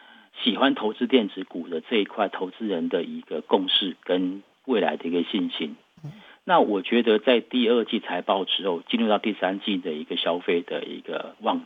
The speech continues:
Speaker 1: 季，
Speaker 2: 嗯。
Speaker 1: 也就是电子股的旺季的时候。
Speaker 2: 传统，传，传承，呃，这个传，呃，过去经验上面的旺季。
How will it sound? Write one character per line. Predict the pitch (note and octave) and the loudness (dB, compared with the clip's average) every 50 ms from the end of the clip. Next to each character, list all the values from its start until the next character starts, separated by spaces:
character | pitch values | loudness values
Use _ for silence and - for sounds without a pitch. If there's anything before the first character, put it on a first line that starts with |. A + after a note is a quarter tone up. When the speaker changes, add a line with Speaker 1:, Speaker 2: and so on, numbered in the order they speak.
| - - | -6 -4
Speaker 1:
季， | - F#2 - - _ _ _ _ - | -4 -4 -4 -6 _ _ _ _ -10
Speaker 2:
嗯。 | D3 C3+ C3 | -10 -8 -8
Speaker 1:
也 | A#2+ | -2
就 | F2+ G#2+ | 2 4
是 | B2+ | 4
电 | A#2+ - B2+ G#2+ F#2 | 6 6 4 2 2
子 | - F#2 F2+ | 0 -6 -8
股 | - - F2 D#2+ - | -8 -8 -8 -8 -8
的 | - D#2 D2 D#2 - - _ _ | -8 -8 -8 -8 -10 -16 _ _
旺 | A2+ A#2 - | -2 0 0
季 | F#2 F2+ - - G2+ F#2 | -2 -4 -8 -6 -6 -6
的 | - - | -4 -2
时 | - E3 | -2 0
候。 | D3 | 0
Speaker 2:
传 | D3+ E3+ | 0 0
统， | - E3 D3+ D#3+ E3 - - - - | 0 0 0 0 -2 -4 -8 -12 -10
传， | - - D#3+ D#3 E3 | -4 -2 0 0 0
传 | - - - E3 E3+ | -2 -2 0 0 0
承， | F3+ - - _ | 0 -2 -4 _
呃， | - D#3 D3 C#3 C#3 C#3 | 0 2 2 2 2 0
这 | - E3 | 0 0
个 | D3 C#3+ | 0 0
传， | C3+ - - - D3 D3+ D3+ - _ - | -2 -2 0 0 0 0 0 -2 _ -2
呃， | D#3 C#3 | -2 0
过 | - - A3+ G#3 | 2 2 2 2
去 | - - F#3+ | 2 0 -4
经 | - - F#3+ F#3+ F#3 | -4 -4 -2 -2 -2
验 | F#3 E3 C#3 | -2 -4 -4
上 | C#3 - C#3 B2 | -4 -6 -6 -6
面 | B2 B2 A#2+ G#2+ | -6 -6 -6 -8
的 | F#2+ - | -8 -6
旺 | - A#2 G#2+ - - | -4 -4 -4 -4 -6
季。 | - - - - | -10 -10 -8 -8